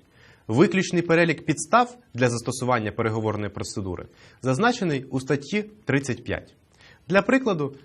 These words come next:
це може бути, е, відсутність конкуренції на тому чи іншому ринку. Або ж у разі, якщо два рази не відбулися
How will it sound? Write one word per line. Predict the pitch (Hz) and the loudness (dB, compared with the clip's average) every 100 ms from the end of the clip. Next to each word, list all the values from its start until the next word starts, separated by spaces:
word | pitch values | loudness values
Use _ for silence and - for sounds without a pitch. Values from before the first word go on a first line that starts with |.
| _ | _
це | - | 0
може | 214 190 | 2 2
бути, | 175 185 175 151 - - _ _ 131 | 0 2 2 0 -4 -20 _ _ -2
е, | 123 123 120 - - _ - | 2 2 2 -2 -20 _ -4
відсутність | 160 190 254 196 - | -2 0 0 0 0
конкуренції | 151 139 151 170 135 | 0 2 2 2 0
на | 117 | -2
тому | 131 139 123 | 0 0 -2
чи | 120 | -2
іншому | 120 110 95 | -4 -4 -6
ринку. | 87 82 - - - _ _ - | -6 -8 -12 -20 -20 _ _ -2
Або | 135 170 | 2 2
ж | 175 | 2
у | 151 | 4
разі, | 175 151 | 4 4
якщо | 151 139 - 151 | 0 0 2 2
два | 120 139 | 4 6
рази | 147 170 147 | 6 6 2
не | 117 | 2
відбулися | 113 107 120 139 117 | 0 0 -2 -2 -4